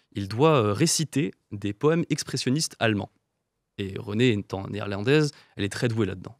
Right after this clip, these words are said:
Donc du coup, elle va accepter l'invitation de Issei à venir dans son appartement. Elle est un peu réticente au début. Elle n'est pas sûre de vouloir y aller, mais elle se dit après tout, il est tout fébrile, même s'il y a quelque chose qui se passe, elle pourra le maîtriser.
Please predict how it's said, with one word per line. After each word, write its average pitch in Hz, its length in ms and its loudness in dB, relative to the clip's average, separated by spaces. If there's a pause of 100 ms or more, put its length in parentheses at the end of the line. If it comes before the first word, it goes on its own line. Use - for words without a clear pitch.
Donc 98 120 -6
du 107 100 -4
coup, 190 200 2 (640)
elle 117 120 4
va 175 120 6
accepter 160 600 0
l'invitation 107 540 -2
de 101 300 -2 (280)
Issei 139 500 0
à 104 100 -2
venir 110 200 0
dans 110 100 -2
son - 120 -6
appartement. 98 400 -4 (920)
Elle 104 140 4
est 120 40 8
un 127 80 8
peu 127 120 2
réticente 120 640 0
au 98 100 -6
début. 92 340 -10 (260)
Elle 98 100 -10
n'est 101 80 -8
pas 110 180 -4
sûre 139 520 2
de 107 80 4
vouloir 107 280 2
y 120 60 4
aller, 147 200 4
mais 165 260 6 (380)
elle 113 100 -6
se - 100 -2
dit 117 120 2
après 110 240 2
tout, 127 240 -2 (540)
il 95 80 -10
est 95 60 -8
tout - 120 -8
fébrile, 107 540 2 (580)
même 104 140 -2
s'il - 180 -4
y - 20 -4
a - 20 -10
quelque - 160 -10
chose - 160 -6
qui 110 100 -6
se - 80 -4
passe, - 460 0 (280)
elle 98 140 -4
pourra 101 200 -2
le 95 80 -2
maîtriser. - 360 -10